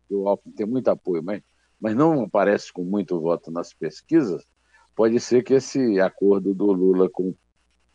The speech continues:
P S B com os burros na água. Mas é a única possibilidade que o P T tem de eleger o, o Fernando Pimentel em Minas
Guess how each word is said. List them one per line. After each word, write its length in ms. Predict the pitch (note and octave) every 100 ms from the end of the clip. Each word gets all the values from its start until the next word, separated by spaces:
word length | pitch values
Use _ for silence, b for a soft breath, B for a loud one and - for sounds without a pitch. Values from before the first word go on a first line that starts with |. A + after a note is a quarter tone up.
| _ -
P 80 | F#2+ G2 G2
S 260 | F#2+ G2
B 1080 | F2 G2 A2 F#2+ G#2 G#2+ G#2+ G#2+ G#2 F#2+ F2 -
com 180 | G#2+
os 140 | G#2+ F2
burros 400 | E2+ G2+ A2 G2+
na 160 | F2+
água. 180 | D2+ C2+ F2+
Mas 340 | - C#4 - b b b -
é 140 | C#4+
a 80 | D4
única 360 | D3 F#3+ C4 -
possibilidade 680 | - F#3+ - C#4 F#2+ F#2 -
que 80 | -
o 40 |
P 180 | - A#2
T 180 | - A#2
tem 240 | - E3
de 100 | E3+
eleger 600 | G3 F#3 A#2+ G2+ C#3+ E3
o, 400 | E3+ E3 B2+ A#2
o 20 | A2
Fernando 280 | C3 B2+
Pimentel 460 | C3 C#3+ C3 - B2+
em 100 | D#3+
Minas 460 | D3 A#2+ F2 -